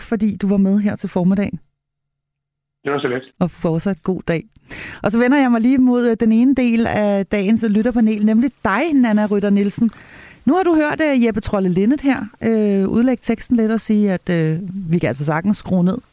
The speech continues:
Speaker 1: og ikke, øh, og ikke, øh, miste noget af, af den, den danske hygge. Af den grund, er du enig i, øh, med ham i det?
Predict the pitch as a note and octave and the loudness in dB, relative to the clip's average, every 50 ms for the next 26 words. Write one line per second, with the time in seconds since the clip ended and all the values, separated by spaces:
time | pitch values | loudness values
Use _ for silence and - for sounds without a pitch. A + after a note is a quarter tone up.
0 | _ - F#3 F#3 F#3 F3 - A3 G#3 G3 F#3+ F3+ F3 F3 E3+ E3+ E3 - - F#3 | _ -4 -2 -2 -2 -2 0 0 0 2 2 2 2 0 0 -2 -4 -4 -4 -2
1 | F3+ - G3+ F3 - G#3+ G#3 F#3+ F3 E3+ F3+ - - - - F#3 F#3+ F#3+ G#3 G3 | -2 0 -2 0 0 0 0 2 0 0 -2 -2 -2 0 2 2 4 2 2 0
2 | - - A#3+ A3+ G#3+ - - F#3+ F#3+ F#3 F#3 F#3+ G3+ A3 G#3+ G3+ F#3 F3+ F3 F3+ | -2 -2 -2 -2 -2 -2 0 0 2 2 2 2 2 0 0 0 -2 -2 -4 -4
3 | - - F3+ - - F3+ F3 F3 E3+ - - G3+ F#3 F3 - E3+ E3 F#3+ - - | -4 -4 -4 -2 0 0 0 0 0 -2 -2 0 0 0 0 0 0 0 -2 -2
4 | - B3 G3+ - - - - - - - A3+ A3+ G#3 - C4+ A#3+ - - - - | -2 -2 -2 -4 -12 -20 -14 -6 -2 0 2 2 2 0 -2 -4 -6 -12 -8 -6
5 | - G3+ G3+ G#3+ - - - A3+ A3 G#3+ G#3 A3 - - A3 A3+ C4+ F4 F4 D#4 | -4 -2 -2 -2 -2 -2 -4 -2 -2 -2 -2 -2 0 0 2 2 2 0 0 2
6 | C#4 C4 C4 B3+ B3 - B3 A#3+ A#3 A#3 A#3 B3 B3+ C4+ D4 C#4 C4 A#3+ C#4+ | 2 2 2 2 0 0 0 2 2 2 2 2 2 2 2 2 2 2 -2